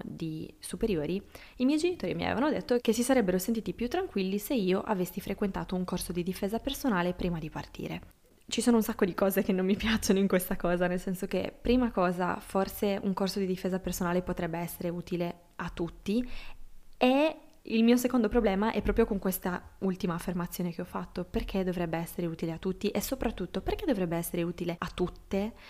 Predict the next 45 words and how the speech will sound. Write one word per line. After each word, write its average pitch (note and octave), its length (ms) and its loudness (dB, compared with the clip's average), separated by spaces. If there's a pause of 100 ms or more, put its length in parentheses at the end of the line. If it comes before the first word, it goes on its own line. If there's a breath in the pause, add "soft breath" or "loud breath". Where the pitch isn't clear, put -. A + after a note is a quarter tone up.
(220 loud breath)
Nel G#3 140 0
senso, F3+ 400 -2
i F3 100 0
miei G3 160 4
genitori G3 520 0
mi F3+ 140 0
hanno E3+ 160 -2
chiesto F3+ 380 -4
di E3+ 160 -2
frequentare F3 480 -4
questo F3+ 300 -6
corso E3 460 -6
non A#3 180 2
perché F3+ 420 -2
io F3 140 -2
fossi - 340 -6
una E3 140 -6
qualsiasi E3 440 -4
persona, E3 420 -6
perché - 220 -8
a E3+ 40 -4
mio E3+ 120 0
fratello G3+ 360 0
non E3+ 160 -2
l'hanno E3 220 -2
chiesto, G3 340 -4
per E3+ 100 -4
esempio. E3 380 -4
Mio F3 100 0
fratello E3+ 360 -4
è F3 40 -2
partito F3 380 -6
per E3 160 -8
gli E3 100 -6
Stati E3+ 280 -8
Uniti F3+ 360 -4
proprio F3+ 300 -2
quest'anno, F3 640 -4 (400 loud breath)
a-, F#3+ 240 0
e - 100 0
aveva G3+ 260 2
la A3 120 4
mia F#3 180 4
stessa - 440 -2
età. F3 280 -6